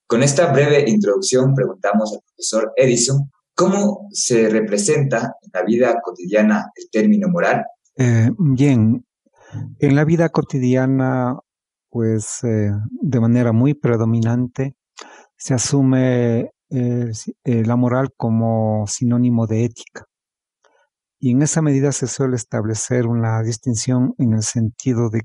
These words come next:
Speaker 2: que, eh, la ética abarcaría el ámbito personal o individual y la moral como que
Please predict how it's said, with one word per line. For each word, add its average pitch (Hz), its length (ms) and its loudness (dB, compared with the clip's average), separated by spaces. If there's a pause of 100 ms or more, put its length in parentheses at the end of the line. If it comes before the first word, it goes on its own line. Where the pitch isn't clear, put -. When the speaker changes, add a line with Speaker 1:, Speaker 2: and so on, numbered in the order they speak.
Speaker 2:
que, 117 320 -2 (720)
eh, 110 640 2
la 113 240 0
ética 123 420 -4
abarcaría 113 1000 -2 (200)
el 113 160 -2
ámbito 117 380 -2
personal 113 800 -2
o 113 80 0
individual 110 800 -2 (680)
y 139 120 0
la 139 120 2
moral 117 400 0
como 104 320 -2
que 104 320 0